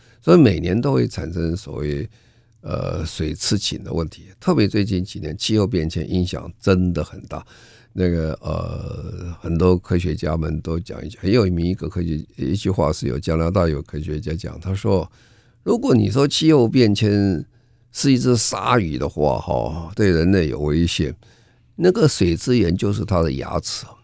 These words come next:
第一个咬的就是这水资源哈。所以台湾一般的民众都觉得，哎呀，这个气候变迁我们没有像国外影响那么大，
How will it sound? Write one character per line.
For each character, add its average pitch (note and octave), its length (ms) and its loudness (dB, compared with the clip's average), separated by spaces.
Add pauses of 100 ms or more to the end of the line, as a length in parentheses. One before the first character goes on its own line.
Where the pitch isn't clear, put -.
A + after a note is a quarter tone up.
(560)
第 D#3+ 100 0
一 E3 60 4
个 B2+ 140 6
咬 C#2 240 0
的 E2+ 140 -2
就 F2 160 0
是 C#2 240 -2
这 D2 260 -6
水 - 240 -10
资 D#2+ 200 -6
源 B1 180 -6
哈。 - 240 -18
所 F3 140 0
以 F3+ 40 4
台 C#3 160 4
湾 D#3 200 6 (640)
一 C3+ 100 2
般 C3 180 4
的 A2+ 80 4
民 E2+ 220 2
众 G2 240 2
都 G2 140 0
觉 G2 160 -2
得， F#2 60 -2
哎 C3 80 -8
呀， C3 120 -6
这 B2+ 80 -6
个 A#2+ 120 -6
气 - 200 -4
候 B2 80 0
变 A2+ 220 -4
迁 G2 360 -4 (320)
我 F2 120 -2
们 F2 180 2
没 A2 120 4
有 D#2+ 120 2
像 F2 260 -2
国 - 140 -8
外 F#2 160 2
影 F2 180 -2
响 F#2+ 200 -6
那 F2+ 80 -4
么 F2 160 -6
大， F2 280 -6